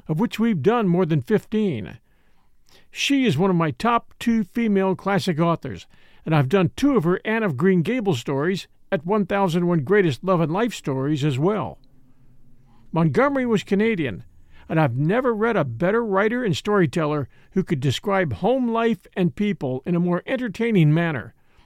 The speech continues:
always leaving you with a smile at the end. Just a few days ago, I came across her short autobiography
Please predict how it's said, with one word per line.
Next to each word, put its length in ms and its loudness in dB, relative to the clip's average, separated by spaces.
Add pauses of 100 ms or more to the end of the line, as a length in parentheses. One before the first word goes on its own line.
(260)
always 420 2
leaving 320 0
you 120 0
with 140 0
a 60 0
smile 540 0
at 80 -8
the 180 0
end. 340 -6 (1160)
Just 240 0
a 40 4
few 140 0
days 240 0
ago, 380 -2
I 80 -8
came 240 0
across 380 -2
her 180 0
short 400 -2 (240)
autobiography 960 0